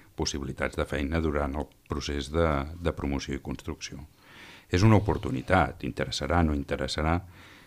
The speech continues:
però, bueno, imagino que després, si parlem de l'informe aquest de conjuntura,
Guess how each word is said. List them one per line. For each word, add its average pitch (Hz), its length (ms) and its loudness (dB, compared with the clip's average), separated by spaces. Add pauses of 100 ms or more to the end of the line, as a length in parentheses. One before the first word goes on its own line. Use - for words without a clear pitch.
(120)
però, 73 160 2
bueno, 85 240 6
imagino 67 400 -4
que 71 100 -2
després, 73 800 0 (100)
si - 220 -2
parlem 73 400 2
de 76 160 4
l'informe 76 460 0
aquest 73 180 -4
de 76 80 0
conjuntura, 82 640 2